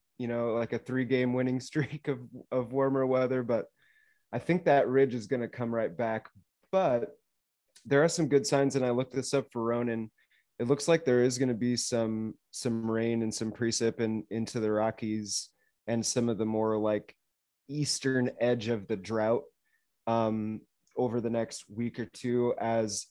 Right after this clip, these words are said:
there's gonna be, like, a big storm digging into Alaska, sends a trough, sends a ridge into the pack, uh, coast, and then, uh, there's gonna be a kind of a battleground in the middle, lots of severe weather in the plains coming up in the next week,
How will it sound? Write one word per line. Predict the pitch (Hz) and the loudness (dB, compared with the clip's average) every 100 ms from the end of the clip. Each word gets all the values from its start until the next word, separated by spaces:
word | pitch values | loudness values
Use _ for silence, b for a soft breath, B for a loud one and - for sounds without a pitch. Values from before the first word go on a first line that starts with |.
| _ _ _ _ | _ _ _ _
there's | 139 120 | 2 4
gonna | 156 139 | 4 2
be, | 107 127 123 120 | 2 2 2 2
like, | 120 120 | -2 -2
a | 110 | -4
big | 101 - 131 127 107 - | -4 0 2 0 -4 -6
storm | - 131 120 120 117 95 | -4 0 0 0 -4 -6
digging | 123 113 120 | -8 -6 -6
into | 117 113 117 | -6 -6 -2
Alaska, | 107 110 107 - 107 110 101 | 0 0 -2 -4 -2 -2 -6
sends | - 117 110 | -6 -4 -4
a | |
trough, | 101 120 113 110 | -6 -2 -2 -2
sends | - 113 104 | -4 -4 -2
a | 104 | 0
ridge | 107 104 | -2 -2
into | 107 104 110 | -8 -8 -8
the | 95 101 _ _ | -6 -8 _ _
pack, | - 110 110 - _ _ _ _ _ | -6 -4 -4 -8 _ _ _ _ _
uh, | 104 101 | -8 -8
coast, | - 131 117 117 113 - - | -6 -2 0 0 -2 -8 -6
and | 110 113 | -4 -2
then, | 107 107 107 | -2 -2 -2
uh, | 104 104 - _ | -4 -6 -8 _
there's | 110 120 - | -4 -2 0
gonna | 120 | 0
be | 113 | 2
a | 110 104 | 0 -2
kind | 123 120 | -4 -4
of | 104 | -4
a | 110 | -4
battleground | 92 131 131 127 120 117 117 | 2 4 4 4 2 0 -2
in | 113 | -2
the | 113 | -2
middle, | 117 113 113 110 | 0 2 0 2
lots | 117 117 - | 0 0 -4
of | |
severe | - 104 113 110 | -10 -6 -2 0
weather | 110 107 110 | 0 0 0
in | |
the | 104 | -2
plains | - 113 110 110 - | -4 -4 -2 -4 -4
coming | 117 110 107 | -4 -2 -2
up | 107 - | -4 -6
in | 110 | -4
the | |
next | 113 104 - | -4 -6 -8
week, | 107 117 175 - | -6 -4 -4 -6